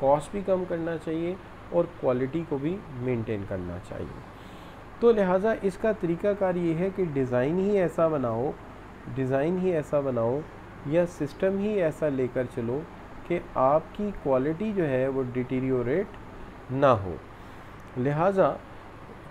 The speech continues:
कहते हैं कि सबसे बेहतरीन तरीक़ाकार जो इस मामले में है वो Toyota का है और Toyota ने सबसे पहले lean production को फॉलो किया और इन्होंने सबसे पहले जो है lean production method के ऊपर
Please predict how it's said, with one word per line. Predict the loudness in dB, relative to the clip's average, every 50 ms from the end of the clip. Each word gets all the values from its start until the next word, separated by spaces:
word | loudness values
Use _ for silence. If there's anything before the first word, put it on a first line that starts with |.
| 0
कहते | 2 2 2 2 2 2 4
हैं | 4 4 2 2
कि | 0 -2
सबसे | -4 0 0 0 0 2 2 2 2
बेहतरीन | 2 2 0 -2 -2 -2 -2 -2 0 2 0 0 0
तरीक़ाकार | 0 0 0 0 0 2 0 0 2 2 2 2 2 2
जो | 2 -2
इस | -2 -2 -2 -2
मामले | 0 0 0 0 0 0 0 0
में | 0 0 0
है | 0 0 -2 -2 -4 -6 -10 -16 -16 -18 -18 -16 -14 -10
वो | -6 -2 0 0 0 0 0
Toyota | 2 2 2 4 4 4 4
का | 4 2 -2 -6
है | -6 -8 -10 -12 -12 -14 -16 -18 -18 -18 -18 -18 -18 -18 -16 -16 -18 -18 -10 -4 0
और | 4 4 6 6 4 2 0 -4 -10 -14 -16 -18 -16 -4 0
Toyota | 2 4 4 4 6 6 6 6
ने | 6 4 2 2 0 -2 -4 -4
सबसे | -6 -6 -2 -2 -2 -2 0 2
पहले | 2 2 2 2 2 0 0
lean | 0 -2 0 0 0 0 0 0
production | 0 0 0 2 0 0 -2 -4 -4 -4 -4 -2
को | 0 -2 -2 -2 -2 -4
फॉलो | -4 -2 0 0 -2 -2 -4 -2
किया | 0 2 2 2 0 -2 -10 -16 -18 -18 -16 -16 -16 -16 -16 -16 -16 -16 -16 -8 -2 2
और | 4 6 6 6 6 6 4 2 -2 -8 -8 -4 -2
इन्होंने | 0 2 2 2 2 4 4 2 2 0 -2 -6 -6 -4
सबसे | -4 -4 -4 -2 0 2 2 2
पहले | 2 2 2 2 2 2 0 0 0
जो | 0 0
है | 0 0 0 0 0
lean | 0 -2 -2 0 0 -2 -2
production | -4 -4 -2 0 0 0 -2 -4 -4 -4
method | -4 -2 -2 -2 -2 -4 -4 -6 -6 -4 -2
के | -2
ऊपर | -4 -4 -2 0 -2 -2